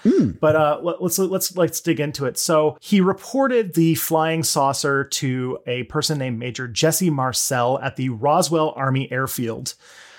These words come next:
Speaker 2: And he received the report but didn't do anything about it right away. But the press picked it up. A new local newspaper by the name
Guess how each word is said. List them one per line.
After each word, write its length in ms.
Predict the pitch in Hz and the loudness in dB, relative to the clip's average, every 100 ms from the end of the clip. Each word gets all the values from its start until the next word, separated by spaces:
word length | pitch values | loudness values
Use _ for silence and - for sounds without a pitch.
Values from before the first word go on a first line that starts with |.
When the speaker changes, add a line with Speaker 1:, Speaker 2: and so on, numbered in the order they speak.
| - _ - | -20 _ -4
Speaker 2:
And 360 | 147 147 139 - | -2 -2 -4 -8
he 180 | 110 175 | 0 2
received 400 | 165 - 196 190 | 4 4 4 4
the 80 | 165 | 2
report 400 | 147 - 165 143 | 0 0 0 0
but 100 | 131 | 0
didn't 200 | 139 123 | 0 0
do 180 | 143 | 2
anything 320 | 165 127 127 120 | 0 0 -2 -2
about 260 | 120 120 | 2 2
it 60 | 120 | 0
right 220 | 123 117 | -4 -4
away. 460 | 120 131 117 120 - 135 | -2 -2 -4 -8 -12 -6
But 440 | 107 135 123 120 | 0 2 0 -2
the 120 | 120 | -6
press 400 | - - 262 - | -6 -2 0 0
picked 280 | - 123 - | -2 -4 -6
it 80 | 110 | -10
up. 240 | 107 - - | -12 -16 -4
A 280 | 151 151 151 | 0 0 2
new 240 | 160 196 | 2 2
local 260 | 180 202 202 | 0 -2 0
newspaper 380 | 185 - 170 175 | -2 0 -2 0
by 160 | 160 | 0
the 80 | 139 | 0
name 320 | 139 147 151 | 0 -2 -4